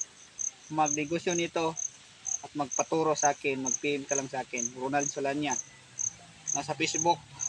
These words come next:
Facebook, Facebook Messenger at dito sa YouTube. So ayan. So, ayan mga boss,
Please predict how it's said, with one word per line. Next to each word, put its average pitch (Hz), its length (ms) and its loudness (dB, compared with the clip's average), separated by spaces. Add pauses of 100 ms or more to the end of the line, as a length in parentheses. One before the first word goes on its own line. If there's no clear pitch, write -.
(600)
Facebook, 143 240 -6 (240)
Facebook 175 400 4
Messenger 160 560 6 (800)
at - 160 -4
dito 156 240 -2
sa - 80 -2
YouTube. 160 400 2 (1500)
So 135 80 -4
ayan. 160 240 8 (880)
So, 151 80 2 (3250)
ayan 165 240 6
mga 160 160 10
boss, - 560 4